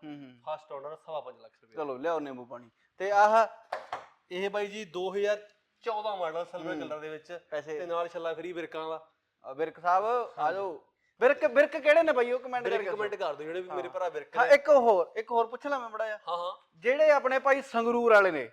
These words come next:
Speaker 1: ਪੀ ਵੀ ਤੇਰਾਂ ਵਾਲੇ ਨੇ, ਤਾਂ ਮਾੜਾ ਜਿਹਾ ਕੁਮੈਂਟ ਕਰਕੇ ਦੱਸੋ ਵੀ ਹਨਾ, ਪਤਾ ਲੱਗੇ ਵੀ ਆਪਣੇ ਨਾਲ ਕਿਹੜੇ ਕਿਹੜੇ ਭਾਈ ਨੇ ਪੀ ਵੀ ਤੇਰਾਂ ਵਾਲੇ।
Speaker 2: ਬਿਲਕੁਲ ਬਾਈ, ਬਿਲਕੁਲ। ਪਤਾ ਲੱਗੇ ਵੀ
Speaker 1: ਅਸੀਂ ਹੈਗੇ
Speaker 2: ਸਾਡੇ,
Speaker 1: ਆ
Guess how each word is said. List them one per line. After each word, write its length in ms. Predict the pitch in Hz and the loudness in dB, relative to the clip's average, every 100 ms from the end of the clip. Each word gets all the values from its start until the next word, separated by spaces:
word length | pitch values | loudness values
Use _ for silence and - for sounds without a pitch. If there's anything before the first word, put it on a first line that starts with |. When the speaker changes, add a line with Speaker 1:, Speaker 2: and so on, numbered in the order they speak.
| _ | _
Speaker 1:
ਪੀ 180 | - 247 | -8 -6
ਵੀ 140 | 247 254 | -4 0
ਤੇਰਾਂ 280 | 233 214 | 2 6
ਵਾਲੇ 160 | 208 190 | 4 4
ਨੇ, 180 | 165 127 _ _ _ - | -2 -10 _ _ _ -2
ਤਾਂ 120 | 254 | 0
ਮਾੜਾ 160 | 262 | 6
ਜਿਹਾ 100 | 285 | 6
ਕੁਮੈਂਟ 380 | 285 277 262 254 | 6 2 0 2
ਕਰਕੇ 280 | 247 247 214 | 2 2 0
ਦੱਸੋ 260 | 190 190 202 | -2 -2 0
ਵੀ 120 | 214 | 2
ਹਨਾ, 140 | 240 | 0
ਪਤਾ 280 | 254 240 262 | 0 2 4
ਲੱਗੇ 280 | 247 214 240 | 4 2 0
ਵੀ 120 | 247 | 2
ਆਪਣੇ 220 | 240 240 | 2 2
ਨਾਲ 180 | 240 247 | 0 0
ਕਿਹੜੇ 260 | 240 247 254 | 2 0 2
ਕਿਹੜੇ 180 | 254 | 2
ਭਾਈ 200 | 254 254 | 0 0
ਨੇ 100 | 202 | -2
ਪੀ 120 | 180 190 | -8 -10
ਵੀ 120 | 185 | -6
ਤੇਰਾਂ 140 | 165 | -6
ਵਾਲੇ। 140 | 156 135 | -4 -6
Speaker 2:
ਬਿਲਕੁਲ 140 | 143 | -8
ਬਾਈ, 100 | 147 | -14
ਬਿਲਕੁਲ। 300 | 147 143 143 | -18 -20 -20
ਪਤਾ 240 | - 156 | -18 -12
ਲੱਗੇ 220 | 180 160 214 | -8 0 2
ਵੀ 60 | |
Speaker 1:
ਅਸੀਂ 140 | 226 262 | 2 4
ਹੈਗੇ 320 | 262 247 277 | 2 2 2
Speaker 2:
ਸਾਡੇ, 0 | |
Speaker 1:
ਆ 140 | 277 | 0